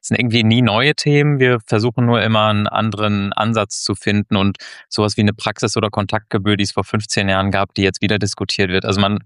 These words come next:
bekommt ja oft, ganz oft das Gefühl eines Déjà-vus. Ähm, und ich finde, deswegen muss es uns gar nicht so überfordern, ähm, diesen, äh, Selbstverwaltungs-, äh, Apparat, den wir uns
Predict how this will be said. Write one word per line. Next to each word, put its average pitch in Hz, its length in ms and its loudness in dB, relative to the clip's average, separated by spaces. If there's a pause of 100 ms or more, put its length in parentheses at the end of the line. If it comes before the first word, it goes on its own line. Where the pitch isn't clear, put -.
(160)
bekommt 117 340 -4
ja 117 140 0
oft, 110 240 -2
ganz 110 380 -4 (120)
oft 107 240 -4
das - 240 -6
Gefühl 101 360 -4
eines 98 300 -4
Déjà-vus. 98 560 -2 (720)
Ähm, 104 500 2 (120)
und 107 480 2 (100)
ich - 260 -6
finde, 123 240 0
deswegen 113 440 2
muss 120 180 2
es 127 120 0
uns - 460 -2 (160)
gar 98 180 -2
nicht 110 200 -2
so 110 160 2
überfordern, 101 840 0 (100)
ähm, 98 460 0
diesen, 98 460 0 (500)
äh, 104 160 0
Selbstverwaltungs-, 104 840 -2 (100)
äh, 104 340 0 (120)
Apparat, 98 480 -2
den 101 140 2
wir 101 60 2
uns - 360 -4